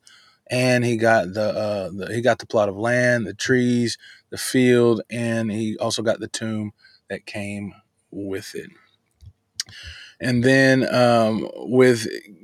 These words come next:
getting that field, he offered up, weighed up the shekels in front of everybody, where everybody can hear and everybody can know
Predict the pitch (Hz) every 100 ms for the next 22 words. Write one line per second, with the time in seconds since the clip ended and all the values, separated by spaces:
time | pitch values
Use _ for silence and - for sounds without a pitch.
0 | 110 131 139 135 123 117 - - 151 151
1 | 135 123 107 127 127 127 127 127 98 110
2 | 123 127 127 - 110 - 135 131 131 123
3 | - - - - 113 123 117 113 131 135
4 | 135 113 107 107 110 107 104 123 127 123
5 | 123 123 120 123 113 - - _ - 143
6 | 143 135 123 127 127 127 123 117 117 120
7 | 117 113 110